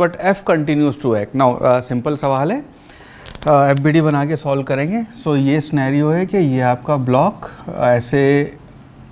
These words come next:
एक फ़ाइव के जी का ब्लॉक है, uh, फ़ाइव के जी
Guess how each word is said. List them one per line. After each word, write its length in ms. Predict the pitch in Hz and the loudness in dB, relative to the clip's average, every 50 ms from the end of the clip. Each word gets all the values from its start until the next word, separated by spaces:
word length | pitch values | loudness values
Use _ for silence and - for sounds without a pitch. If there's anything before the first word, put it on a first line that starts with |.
| - - - - - | -20 -20 -14 -6 -4
एक 160 | 147 147 139 | -2 -2 -2
फ़ाइव 280 | - - 127 123 127 120 123 | 0 0 2 2 2 0 0
के 120 | 135 135 | -2 -2
जी 160 | 123 131 139 | 0 0 0
का 140 | 135 156 151 | 0 0 0
ब्लॉक 340 | 139 127 127 127 135 131 - | 0 0 0 0 -2 -2 -4
है, 160 | - 220 254 - - - - - - - - - - - - - - - - - - - - - | -6 -8 -8 -10 -16 -20 -20 -20 -20 -20 -20 -20 -20 -20 -20 -20 -20 -20 -20 -20 -20 -20 -20 -14
uh, 300 | - - 127 123 123 120 113 | -10 -8 -4 -2 -2 -4 -4
फ़ाइव 380 | - - - 123 127 131 123 117 | -4 -2 0 2 2 0 -2 -2
के 140 | - 139 139 | 0 0 0
जी 180 | 139 156 185 | 2 0 0